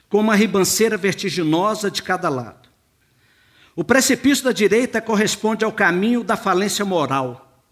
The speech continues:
causada pelo esforço humano para alcançar a justiça. Historicamente é conhecido como a heresia do moralismo.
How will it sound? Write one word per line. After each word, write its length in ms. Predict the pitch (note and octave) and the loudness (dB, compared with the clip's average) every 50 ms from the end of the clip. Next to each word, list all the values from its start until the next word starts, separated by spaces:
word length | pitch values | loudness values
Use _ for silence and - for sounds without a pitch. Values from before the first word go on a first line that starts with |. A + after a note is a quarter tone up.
| _ _ _ _ _ _ _ _ _ _ _ - | _ _ _ _ _ _ _ _ _ _ _ -2
causada 480 | - G3 F#3+ D#3 C#3+ G#3 G#3+ G#3 G#3+ | 0 0 2 2 2 0 0 0 0
pelo 220 | G3+ G#3 G3+ G3 F#3+ | 0 2 2 2 0
esforço 420 | - - - G#3 G#3 G3 - G3+ | -2 -2 0 0 0 0 0 -2
humano 420 | F3+ D#3+ D#3+ F3 G3 A3 A3+ A3 - | 0 2 2 2 2 2 0 -4 -2
para 200 | - G3 F#3 G3 | -4 -2 -2 -2
alcançar 580 | G3 F#3 - F#3+ E3 D3+ D3+ - F#3 F3+ F#3 | -4 -4 -2 -2 -2 -2 -2 -2 -2 -4 -4
a 40 | F#3 | -4
justiça. 680 | C#3 E3+ E3 - - - D#3 D3 C3 - - - _ _ _ _ _ _ _ - - - - - - | -6 -8 -10 -10 -10 -10 -8 -10 -10 -10 -14 -20 _ _ _ _ _ _ _ -20 -20 -20 -20 -12 -4
Historicamente 960 | F#3+ F#3+ - - - - D4 C#4+ B3 B3 - A#3 G3+ G3 G#3 A#3+ B3 A#3+ A3+ | -2 0 0 0 2 2 2 2 2 0 2 2 2 2 2 0 -2 -2 -2
é 40 | G#3+ | -4
conhecido 640 | - A3 A3+ G#3 - - - - B3 B3+ G#3+ A#3 | -2 -2 -2 -2 -2 -2 -2 -2 -2 -2 -2 -4
como 200 | A#3 A3 A3 G#3+ | -4 -2 -2 0
a 60 | G#3+ | 0
heresia 720 | A3 G#3 G#3 G3 F3 D3+ C#3+ B2 A2+ F3 A#3+ B3+ C4+ C4 B3 | 2 2 4 4 4 2 0 -2 -2 -2 0 0 0 0 -2
do 160 | F#3+ F3 G#3+ | -2 -4 -6
moralismo. 760 | G3 G3 G#3 G#3+ G3 F#3 D3+ B2+ B2 A#2+ A#2 A2 - - | -4 -4 -4 -4 -4 -4 -6 -6 -6 -8 -10 -12 -14 -20